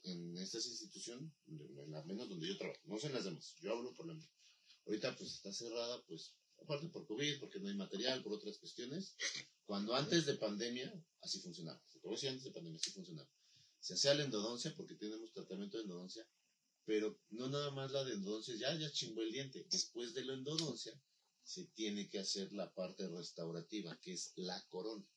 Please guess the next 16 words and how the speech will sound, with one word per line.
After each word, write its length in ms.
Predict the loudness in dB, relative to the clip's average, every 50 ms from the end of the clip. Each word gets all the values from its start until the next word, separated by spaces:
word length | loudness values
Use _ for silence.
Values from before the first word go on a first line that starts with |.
| _ _ _ _ _ _ _ _ _ _ _ _ _ _ -4
Y 160 | 0 2 2
es 220 | 4 4 2 2
ahí 360 | 2 4 4 4 2 0 -2 -6 -12 _ _ _ _ _ _ _
donde 500 | -8 -4 -2 -2 -2 0 2 4 4 4
entra, 260 | 2 0 -4 -6 -8 -10 _ _ -20 -20 -20 _ _ _
porque 240 | -8 -8 -8 -8 -8
tienes 360 | -6 -4 -4 -2 -2 -2 -4
que 100 | -4 -4
hacer 280 | -4 -4 -2 -2 -2 -2 -2 -4 _ _ _ _ _ _ -6
un 180 | -6 -4 -4 -2
convenio 640 | 0 0 0 2 4 2 4 4 4 0 -2 -4 -6 -12 -20 -20 -20 -20 _ -20 -16 -6
con 280 | -2 0 2 2 2
algún, 720 | 2 0 2 2 0 0 -2 -4 -4 -4 -4 -4 -4 -6 -8 -12 -16 -16 -16 _ _ -20 _ _ _
este, 1040 | -2 -2 0 0 0 -2 -4 -4 -4 -2 0 0 0 0 0 -2 -4 -4 -6 -10 -16 _ _ _ _ _ _ _ _ _ _ _ _ _ _ _ -2
laboratorio 580 | 0 0 0 0 0 -2 0 2 2 4 4
dental, 400 | 2 0 0 0 -2 -2 -2 -6